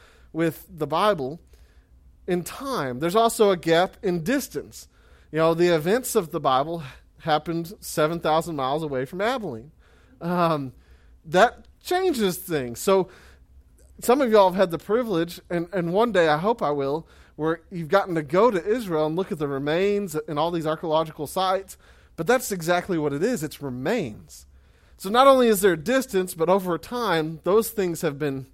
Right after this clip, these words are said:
moved, wiped away, and we just get to look at the remains and study the remains. And that still tells us stuff, but that's a contextual gap. Um, another one is language. One of the biggest ones, language.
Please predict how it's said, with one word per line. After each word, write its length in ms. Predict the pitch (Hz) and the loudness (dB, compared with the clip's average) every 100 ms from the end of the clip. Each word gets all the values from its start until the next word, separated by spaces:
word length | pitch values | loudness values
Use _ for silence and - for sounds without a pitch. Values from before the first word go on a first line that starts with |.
| _ _ _ _ | _ _ _ _
moved, 580 | 151 180 185 151 156 - | -2 4 4 4 -4 -10
wiped 340 | 143 156 156 | -4 -2 -2
away, 560 | 156 160 196 151 139 147 - _ - _ | -4 0 2 2 2 -2 -10 _ -20 _
and 280 | - 143 147 | -10 -8 -6
we 140 | 143 170 | -6 -6
just 180 | 180 | -6
get 140 | - 170 | -8 -8
to 80 | 165 | -6
look 180 | 175 | -6
at 80 | - | -8
the 100 | - | -10
remains 600 | 139 135 143 196 202 147 | -8 -6 -2 0 0 -2
and 140 | 143 135 | -8 -10
study 260 | - 160 | -4 -2
the 100 | 147 139 | -2 -4
remains. 500 | 131 165 202 170 - | -4 -2 0 -2 -2
And 80 | |
that 140 | 220 269 | -2 -2
still 220 | - 285 | -4 -6
tells 400 | - 233 277 247 | -4 -4 -4 -4
us 120 | 147 | -8
stuff, 380 | - 131 135 - | -8 -6 -6 -6
but 100 | 156 | -8
that's 220 | 175 165 | -6 -6
a 20 | |
contextual 800 | - 165 - 147 - - 139 131 127 - _ 147 | -10 -12 -6 -8 -8 -12 -10 -8 -10 -18 _ -6
gap. 380 | 208 185 - - - - - - | -2 -2 -4 -18 -20 -20 -20 -2
Um, 160 | 160 170 | 0 2
another 240 | 202 247 | 4 4
one 140 | 214 196 | 4 2
is 140 | 160 | 0
language. 560 | 175 226 226 131 113 - - _ - _ | 2 2 0 -6 -8 -16 -20 _ -20 _
One 140 | 170 220 | 0 2
of 40 | |
the 60 | 202 | 2
biggest 360 | 262 233 - | 2 2 0
ones, 220 | 135 110 | -6 -6
language. 520 | 190 254 254 131 - | 2 2 2 -4 -8